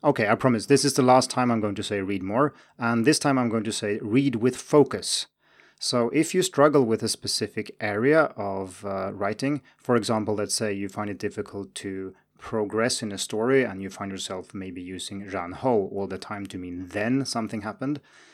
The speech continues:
then when you read, pay attention and note passages of interest, words that other authors use, and make your own phrase book.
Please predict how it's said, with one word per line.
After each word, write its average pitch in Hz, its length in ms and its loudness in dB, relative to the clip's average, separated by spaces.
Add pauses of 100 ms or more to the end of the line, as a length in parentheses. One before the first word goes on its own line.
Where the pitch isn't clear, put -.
then 139 220 4
when 165 140 4
you 160 140 4
read, 127 340 4
pay 156 240 4
attention 147 680 2
and 110 340 -4
note 123 480 2
passages 107 560 -2
of 95 120 -10
interest, 127 440 -4
words 117 460 0
that 104 180 -2
other 110 360 -2
authors 104 520 -6
use, 131 380 -2 (280)
and 135 240 2
make 151 300 2
your 165 160 0
own 139 220 0
phrase 123 320 2
book. - 320 -14